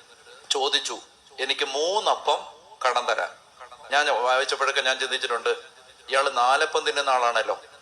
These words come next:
ഇവന് രണ്ട് മതിയെങ്കിലോ? കുറച്ചപ്പം എന്ന് പറഞ്ഞാ പോരെ? ഈ മൂന്ന് ഈ വീട്ടിലില്ലെങ്കിലോ? അപ്പൊ കർത്താവ് പറഞ്ഞ കഥയിൽ കർത്താവ് പറഞ്ഞിരിക്കുകയാണ്, ചോദിക്കുമ്പോ കൃത്യമായിട്ട്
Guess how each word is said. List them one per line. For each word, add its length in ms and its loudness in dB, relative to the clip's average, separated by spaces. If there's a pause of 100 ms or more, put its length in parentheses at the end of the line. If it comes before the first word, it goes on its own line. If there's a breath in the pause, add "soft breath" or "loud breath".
(1200)
ഇവന് 160 2
രണ്ട് 360 2
മതിയെങ്കിലോ? 600 -2 (1000)
കുറച്ചപ്പം 460 2
എന്ന് 120 0
പറഞ്ഞാ 220 2
പോരെ? 300 -2 (920)
ഈ 80 0
മൂന്ന് 340 2
ഈ 40 4
വീട്ടിലില്ലെങ്കിലോ? 760 -2 (1040)
അപ്പൊ 200 0
കർത്താവ് 420 2
പറഞ്ഞ 160 0
കഥയിൽ 480 -2 (180)
കർത്താവ് 340 0
പറഞ്ഞിരിക്കുകയാണ്, 580 -2 (220)
ചോദിക്കുമ്പോ 680 -2 (300)
കൃത്യമായിട്ട് 1080 -4